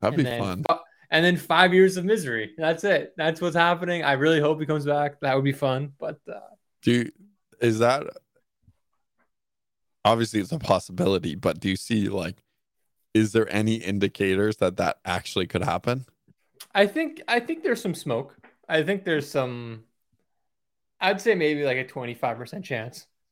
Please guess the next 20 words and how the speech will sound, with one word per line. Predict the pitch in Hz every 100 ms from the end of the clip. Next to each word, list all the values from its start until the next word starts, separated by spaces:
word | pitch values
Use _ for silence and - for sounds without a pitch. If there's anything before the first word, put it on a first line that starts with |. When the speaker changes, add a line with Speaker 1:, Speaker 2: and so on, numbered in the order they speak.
| _ _ _ -
Speaker 1:
Oh, | 117
wow. | 92 92 98 - _ _ _ _ _ _ _ 113
Because | - 117 110
Speaker 2:
Ha- | 139 160 - _ _ _ _ _ _ _ _ _ _
Speaker 1:
it's | 113 92
like | 110 92
he's | - 117 104
done. | 110 92 87
His | 101 104 -
contract | - 101 101 104 98 -
was | 95 87 -
one | 92 95 95
year. | 90 87 -
Bucks | - 92 - 98
is | - -
free | - - 110 104
agent | 101 87 90 87
after | 90 87
this. | 76 85 87
So | - 87 85